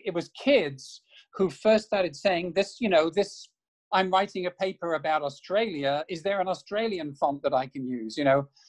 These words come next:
"I'm writing a paper that's angry. Can I print it out in red?" Um, and, uh, it was only kind of secondary and higher education that said, "No, you must turn in your papers in Times New Roman because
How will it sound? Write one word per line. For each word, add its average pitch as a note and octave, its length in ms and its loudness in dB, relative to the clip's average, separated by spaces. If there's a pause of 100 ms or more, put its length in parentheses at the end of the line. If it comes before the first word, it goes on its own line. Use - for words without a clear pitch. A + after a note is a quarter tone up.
(120)
"I'm D#3+ 200 2
writing F3 380 2
a D#3+ 60 0
paper F3 340 -2
that's D3 300 -12
angry. E3+ 560 -2
Can E3 120 0
I D#3+ 200 2
print F#3 240 -2
it F3+ 80 2
out D#3+ 280 2
in D#3 160 -2
red?" C#3 380 2 (480)
Um, D#3 480 4 (440)
and, E3 520 -8 (200)
uh, D3+ 680 2 (100)
it F#3 180 -8
was E3 180 -6 (120)
only F#3+ 460 4
kind F3 280 -2
of C#3+ 160 -4 (840)
secondary F3+ 680 0
and D3 120 0
higher E3 460 0
education D3+ 960 -4
that C#3+ 160 -6
said, D3 260 -2
"No, E3 300 6
you C#3+ 180 -2
must D3 240 -6
turn D#3+ 220 -2
in D3 140 -6
your D3 180 -4
papers D#3+ 340 -4
in C3+ 140 -6
Times D3 400 0
New C#3 180 4
Roman D3+ 420 4
because C#3 380 -8